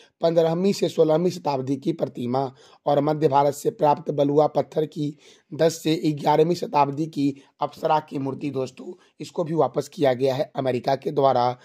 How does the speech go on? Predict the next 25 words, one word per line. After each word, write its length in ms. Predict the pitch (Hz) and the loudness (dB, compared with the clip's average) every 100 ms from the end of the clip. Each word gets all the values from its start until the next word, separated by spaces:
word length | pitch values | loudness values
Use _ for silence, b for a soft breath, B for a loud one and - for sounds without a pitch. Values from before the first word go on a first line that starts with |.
| b - | b -12
भारत 320 | 147 135 120 - | -6 -4 -6 -10
को 80 | 113 | -16
दोस्तों। 400 | 131 - 170 120 b b - | -16 -18 -20 -20 b b -10
तो 60 | |
अमेरिका 460 | 165 147 143 143 147 | -4 0 0 0 0
ने 140 | 156 | 0
भारत 340 | 151 139 147 - | 0 0 0 -4
के 100 | 185 | -16
कितने 380 | - 165 165 185 | -10 -8 0 0
पुरा 260 | 180 170 156 | 4 4 4
अवशेषों 520 | 147 151 156 - 170 | 2 -4 -6 -4 0
को 120 | 170 | 4
वापस 280 | 156 226 165 | 4 2 2
कर 180 | 175 160 | 2 2
दिया? 300 | 170 165 165 b b _ | 2 0 -2 b b _
टू 240 | 202 208 | -2 0
नाइंटी 380 | 185 151 156 - | 2 0 0 -4
सेवन 320 | - 156 175 | -2 0 0
पुरा 320 | 175 - 156 147 | 0 0 2 2
अवशेषों 400 | 127 143 - 147 | 0 -6 -4 -4
को 200 | 180 160 | 2 4
वापस 340 | 127 143 - | 2 -2 -6
कर 120 | - 117 | -10 -10
दिया 220 | 123 120 | -8 -8
दोस्तों। 400 | 113 127 - | -10 -14 -18